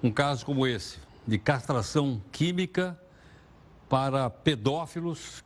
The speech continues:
que, ah, abusaram de crianças com menos de treze anos de idade. O que é que você acha disso? Porque aí a punição é até o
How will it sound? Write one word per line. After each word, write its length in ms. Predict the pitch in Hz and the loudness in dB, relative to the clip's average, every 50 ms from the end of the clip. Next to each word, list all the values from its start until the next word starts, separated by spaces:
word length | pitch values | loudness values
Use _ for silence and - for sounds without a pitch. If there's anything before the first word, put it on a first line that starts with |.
| _ - | _ -6
que, 360 | - 135 139 151 165 165 156 143 - - | -2 0 2 2 2 0 -2 -6 -6 -2
ah, 540 | - 123 120 117 117 113 110 104 98 92 87 90 85 85 87 90 | -2 0 2 2 2 0 0 -2 -2 -4 -6 -8 -10 -8 -2 0
abusaram 520 | 113 123 143 131 98 127 127 127 135 147 | 2 2 2 2 2 2 0 0 -2 -4
de 120 | 139 139 135 | -6 -4 -2
crianças 500 | - 143 117 110 98 127 123 - 135 - | 0 0 0 0 -2 -2 -6 -6 -8 -6
com 120 | - 143 | -2 0
menos 240 | 123 120 131 139 123 | 2 2 2 2 0
de 80 | 123 123 | 0 0
treze 280 | - 131 120 113 101 | 0 0 0 0 0
anos 120 | 120 117 117 | -2 0 0
de 40 | 113 | 0
idade. 160 | 98 90 90 | 0 0 0
O 20 | 87 | 0
que 60 | 147 | -4
é 40 | 147 | -4
que 60 | - | -2
você 80 | - | -2
acha 260 | 139 117 110 87 - 92 | -2 0 0 -2 -2 -4
disso? 400 | 78 76 73 73 - - - - - - - - - - - - - - - - | -4 -4 -8 -10 -12 -16 -20 -20 -20 -20 -20 -20 -20 -20 -20 -20 -20 -20 -20 -12
Porque 160 | - - 90 135 | -6 0 2 2
aí 140 | 135 156 | 2 2
a 60 | 165 151 | 0 0
punição 580 | - 165 175 165 156 131 - - 160 170 185 | 0 0 2 2 2 0 0 0 -2 -2 0
é 80 | 180 170 | -2 -4
até 440 | 151 - - - 160 180 202 220 240 | -4 -4 -4 -2 -2 0 0 0 -2
o 220 | 240 240 226 214 | -2 -4 -4 -6